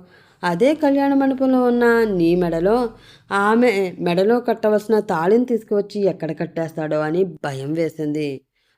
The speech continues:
ప్రస్తుతం ట్రెండ్ కూడా అదే కదా. అందుకే అందరి ఇష్టానికి వ్యతిరేకంగా కాకుండా అందరి సమ్మతితో ఈ పెళ్లి చెయ్యాలి అనుకుని వాడు చెప్పినట్లే చేశాను"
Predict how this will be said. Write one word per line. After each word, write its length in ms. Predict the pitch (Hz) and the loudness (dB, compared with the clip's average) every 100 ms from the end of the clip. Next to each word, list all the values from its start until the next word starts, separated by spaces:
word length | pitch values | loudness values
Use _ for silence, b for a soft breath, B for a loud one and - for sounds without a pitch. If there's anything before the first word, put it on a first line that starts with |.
| - | -8
ప్రస్తుతం 540 | 180 - - 160 196 214 | -6 -4 -6 -2 -2 -2
ట్రెండ్ 400 | 202 156 165 202 | -2 -4 -2 0
కూడా 240 | 226 226 | 2 2
అదే 220 | 202 202 | 2 0
కదా. 540 | 196 170 165 170 156 147 b b b - | 0 -4 -2 -2 -4 -8 b b b -8
అందుకే 600 | 151 151 175 214 208 - - | -6 -2 0 2 2 -2 -8
అందరి 400 | 151 156 214 220 | -4 -2 2 0
ఇష్టానికి 420 | 214 202 190 190 | 0 -2 -2 0
వ్యతిరేకంగా 640 | 180 165 170 165 165 165 170 | -2 -2 -4 -4 -4 -4 -4
కాకుండా 680 | 160 151 156 151 151 147 - b b b | -6 -8 -6 -6 -6 -8 -12 b b b
అందరి 420 | - 180 220 285 277 | -8 -4 2 2 2
సమ్మతితో 840 | 262 214 226 233 247 247 240 226 - | 0 0 0 -2 -4 0 0 0 -2
ఈ 80 | 196 | -4
పెళ్లి 340 | 190 165 180 180 | 0 0 0 -2
చెయ్యాలి 400 | 170 165 160 170 | -4 -2 -2 -2
అనుకుని 600 | 160 151 160 185 233 220 b b b - | -2 -4 -2 0 0 -2 b b b -8
వాడు 300 | 160 143 156 | -6 -4 -6
చెప్పినట్లే 540 | 175 180 185 190 240 | -4 -4 -2 -2 -2
చేశాను" 680 | 254 247 233 233 226 220 202 | 0 -2 0 0 2 2 0